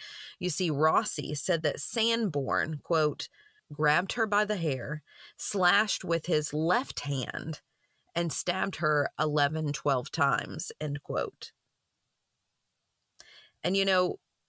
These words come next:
this theory that it was potentially a serial killer will break down into several theories because there are actually a few serial killers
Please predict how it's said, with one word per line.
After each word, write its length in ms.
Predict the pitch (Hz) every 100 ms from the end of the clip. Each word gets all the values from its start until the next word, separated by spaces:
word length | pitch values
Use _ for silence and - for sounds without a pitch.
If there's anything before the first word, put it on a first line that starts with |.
| _ _
this 380 | 165 202 254 -
theory 540 | 175 139 107 - - 170 - _ _ _ _ _
that 400 | 156 165 156 127 _
it 140 | - 175
was 120 | 170
potentially 600 | - 160 180 165 165 156
a 40 |
serial 460 | 143 - 156 143 135
killer 540 | - 143 104 95 156 - _
will 340 | - 185 202 190
break 460 | 190 175 196 208
down 340 | - 180 175 165
into 260 | 160 -
several 460 | 147 - 139 131 135
theories 580 | - 110 98 - - 156
because 580 | 170 170 165 151 151 -
there 180 | 165 156
are 100 | 151 -
actually 840 | 202 240 - 156 143 135 143 135 _ _ _ _
a 120 | - 165
few 440 | - - 180 220
serial 520 | 220 196 214 233 160
killers 640 | 147 143 - 90 - 147